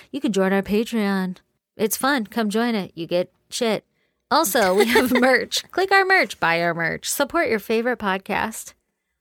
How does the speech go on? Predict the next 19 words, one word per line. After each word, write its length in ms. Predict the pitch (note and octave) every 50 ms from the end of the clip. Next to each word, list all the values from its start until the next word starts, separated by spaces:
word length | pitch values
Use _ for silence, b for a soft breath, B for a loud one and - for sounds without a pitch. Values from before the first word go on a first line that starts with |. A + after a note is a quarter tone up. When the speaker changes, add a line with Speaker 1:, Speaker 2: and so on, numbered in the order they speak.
| _ _ _ _
Speaker 1:
You 260 | - A3 A#3 A#3 A#3+
can 280 | A3+ - C#4 A#3+ A3+ A3+
join 200 | A3 C#4 C4 A#3+
us 80 | A#3+ -
on 100 | A#3 G#3+
social 240 | G#3 A3+ G#3+ - A3+
media 260 | G#3+ A#3+ C#4 D#4 D#4+
at 140 | D4+ C#4 G#3+
I 140 | F#3+ F#3 G3
S 120 | F#3+ F#3+
G 120 | - - F#3
D 80 | F#3 F#3
Podcast. 460 | F#3+ D4+ F4+ F4+ - F4+ F4 E4 -
We're 200 | A#3 G3+ G3 F#3+
on 360 | - F3+ F3+ F3 F3 F3 F#3
Twitter, 380 | F#3+ - D#4 D#4 D#4 D#4 D#4 D4 b b b b b b b
Facebook, 360 | C4+ C4+ C4 - B3 B3+ B3+ _ _ B B B B B B B _ _ _ -
and 120 | G#3 -
Instagram. 600 | - C#4 - - D#4+ - D#4+ D#4 D4+ D4 D4 D4